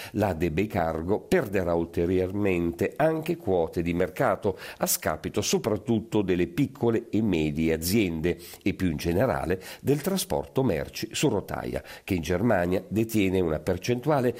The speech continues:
di appena il diciannove per cento contro il settantaquattro per cento delle merci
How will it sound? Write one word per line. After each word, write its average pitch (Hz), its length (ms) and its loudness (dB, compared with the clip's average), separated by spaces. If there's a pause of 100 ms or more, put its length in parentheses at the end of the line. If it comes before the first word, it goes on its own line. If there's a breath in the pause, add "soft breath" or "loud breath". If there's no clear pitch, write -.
(120)
di 160 160 0
appena 185 300 2
il 139 60 -2
diciannove 110 600 2
per 90 180 0
cento 98 640 0 (180 loud breath)
contro 92 540 2
il - 80 -8
settantaquattro - 1000 -4
per 76 180 -4
cento 98 480 -2
delle 87 220 0
merci 98 440 -2